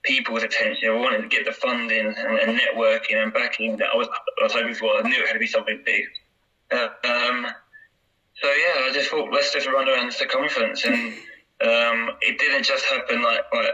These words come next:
I'm gonna run around it, that's it, done." It took quite a bit of planning. I, I looked into it, um, looked into who, who else has done something similar, and there's a few people that have run around Great Britain, but they're very similar to what I'm doing, but just not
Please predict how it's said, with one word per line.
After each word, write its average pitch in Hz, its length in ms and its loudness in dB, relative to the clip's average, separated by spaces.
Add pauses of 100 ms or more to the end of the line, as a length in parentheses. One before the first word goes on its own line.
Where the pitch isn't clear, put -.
(160)
I'm 113 100 0
gonna - 160 2
run - 180 2
around 113 280 2
it, - 280 0
that's - 200 0
it, 110 120 -4
done." - 240 0
It 117 160 2
took - 180 0
quite - 200 2
a - 40 -2
bit - 140 2
of - 80 -4
planning. 113 420 0
I, 113 220 -2 (180)
I - 40 0
looked 139 200 0
into 117 320 0
it, 120 140 0 (680)
um, 110 580 2 (100)
looked 135 180 -2
into 117 200 0
who, 127 200 0 (240)
who 139 160 0
else 131 160 2
has 113 140 -4
done 123 200 0
something 117 240 0
similar, 113 440 2
and 113 100 2
there's 113 160 0
a - 60 -6
few 127 240 -2
people 113 240 -2
that - 100 2
have 110 80 0
run 113 160 2
around 113 360 0
Great 120 200 -2
Britain, 110 400 -4
but - 120 -6 (280)
they're 113 140 -2
very 131 180 2
similar 113 300 0
to 107 100 -2
what 113 120 4
I'm 113 80 2
doing, 110 160 -2 (280)
but 110 180 -2
just - 180 -4
not - 400 0